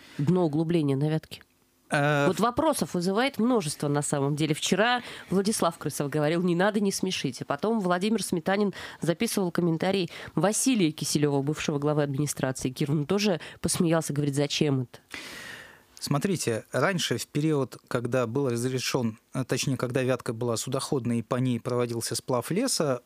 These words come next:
Speaker 2: за один сезон сплава по реке сплавлялось леса объемом в один миллион КАМАЗов. Сегодня молевой сплав по рекам запрещен. Ну, это вот свободно, когда
Speaker 1: Мгм.
Speaker 2: бревна, как раньше, спускает, но разрешен сплав, э, в
Speaker 1: Баржами.
Speaker 2: сопровождении,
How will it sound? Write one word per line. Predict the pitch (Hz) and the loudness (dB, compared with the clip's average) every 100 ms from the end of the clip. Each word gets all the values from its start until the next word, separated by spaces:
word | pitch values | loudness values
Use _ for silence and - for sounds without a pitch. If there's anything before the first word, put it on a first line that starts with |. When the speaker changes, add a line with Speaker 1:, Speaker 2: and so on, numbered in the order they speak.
| - | -6
Speaker 2:
за | 117 120 143 135 120 _ _ - | -2 0 2 2 -2 _ _ -6
один | 127 127 143 117 | -4 0 0 0
сезон | - 120 127 - | -2 -2 -2 -2
сплава | - 170 220 190 170 - - - - | -2 0 0 0 -4 -6 -16 -18 -4
по | 139 | -2
реке | 135 - 147 | -2 -2 -4
сплавлялось | - 127 131 139 123 - | -2 -2 0 2 0 -2
леса | 175 220 - 139 | -2 0 0 -2
объемом | - 117 131 190 170 113 | -2 -2 0 0 0 0
в | |
один | 120 170 | 0 0
миллион | 127 117 135 | 0 0 0
КАМАЗов. | - 120 117 110 101 - - _ _ - - - - - | -2 0 0 -2 -6 -18 -20 _ _ -20 -20 -20 -20 -10
Сегодня | - 160 254 240 | -4 0 2 2
молевой | 135 139 165 175 | 2 2 0 -2
сплав | - 170 180 - | -2 -2 -2 -2
по | 135 | 0
рекам | 156 151 123 | 0 0 -2
запрещен. | - 147 147 139 131 | 0 0 2 2 2
Ну, | 214 | 2
это | 127 | 0
вот | 117 | -2
свободно, | - 135 143 120 113 | 2 2 4 2 2
когда | 160 185 | 2 2
Speaker 1:
Мгм. | - | 4
Speaker 2:
бревна, | 139 117 110 | 2 2 -2
как | 117 | -2
раньше, | 123 120 - | 0 0 -2
спускает, | - 123 - 123 110 | -4 -6 0 0 0
но | 110 | -2
разрешен | 110 113 131 - 294 214 | -2 -2 -2 0 0 0
сплав, | - 143 170 196 - | 0 0 2 0 -4
э, | 131 123 123 123 120 | -2 2 2 2 2
в | |
Speaker 1:
Баржами. | 120 170 135 | 2 2 2
Speaker 2:
сопровождении, | 131 135 151 160 143 | 2 2 0 0 0